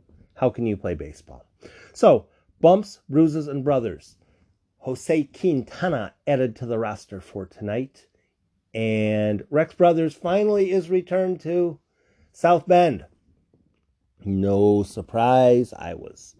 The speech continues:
well, the surprise is, is that it kind of took that long. Now, as you listen to the podcast so far, you're probably wondering,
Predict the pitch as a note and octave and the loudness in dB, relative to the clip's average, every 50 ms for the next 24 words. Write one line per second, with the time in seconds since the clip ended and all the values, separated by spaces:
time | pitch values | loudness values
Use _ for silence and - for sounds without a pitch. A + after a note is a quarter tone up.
0 | _ - B2+ B2 B2 A2+ G#2+ - _ _ _ _ _ _ - C#3 C3 - _ - | _ -6 -2 0 0 0 0 -4 _ _ _ _ _ _ -16 -16 -16 -16 _ -14
1 | B2+ A#2+ A2 G#2 G#2 G#2 G2 - - A2 G#2+ G#2 _ _ _ _ _ _ _ B2 | -10 -8 -6 -4 -4 -6 -8 -10 -14 -14 -14 -16 _ _ _ _ _ _ _ -20
2 | A#2+ A#2+ - _ - D3+ C#3 C3+ C3+ A#2+ A2 - - B2 A2+ A#2 B2 A#2+ A#2 A#2 | -20 -20 -12 _ 0 2 2 2 0 -2 -6 -10 -12 -6 -2 0 0 0 0 -2
3 | - - - A2 A2 G#2+ G#2+ G#2+ G#2 _ - G#2 F#2+ - _ - F2 E2 - _ | -4 -6 -8 -6 -6 -4 -6 -6 -8 _ -16 -16 -16 -16 _ -18 -18 -18 -18 _
4 | - G2 E2+ D#2+ C#2+ _ _ _ _ _ _ _ _ _ _ - _ _ _ _ | -20 -20 -20 -20 -20 _ _ _ _ _ _ _ _ _ _ -20 _ _ _ _
5 | _ - A2+ G#2+ G#2+ G#2 G2 F#2+ - - B2+ C3 C#3+ C#3+ C3+ C3+ B2+ A#2+ A#2+ B2 | _ -6 -4 -2 -2 -2 -2 -4 -4 -2 0 2 2 2 2 0 -4 -6 -6 -4
6 | C3 B2+ A2+ G#2+ A2+ C#3 C3+ - - - A#2 A2+ A2 G2 - - - C#3+ C#3 B2+ | -4 -4 -4 -4 -4 -6 -6 -8 -8 -8 -6 -6 -6 -8 -10 -8 -6 -4 -4 -2
7 | A#2 A2 G2 G2+ G2+ G2+ G2 _ _ _ - - - F3+ F3+ F3+ - - F3+ F3 | -4 -6 -6 -6 -6 -8 -8 _ _ _ -12 -6 -4 -4 -4 -4 -2 2 4 4
8 | E3+ D3+ - - G3 F3 F3 E3+ - G3 F3+ F3 E3+ E3 D#3+ E3+ E3+ - F3+ F3+ | 4 2 0 0 2 2 2 2 0 2 4 4 4 4 2 0 -2 0 0 0
9 | F3 D#3+ E3 D3 D#3+ E3 D#3+ D3+ D#3 E3 F3 E3+ D3+ D3 C3+ B2 A2+ F#2 D#2 | 0 0 -2 -2 0 2 2 4 4 4 4 4 2 2 2 2 2 0 -4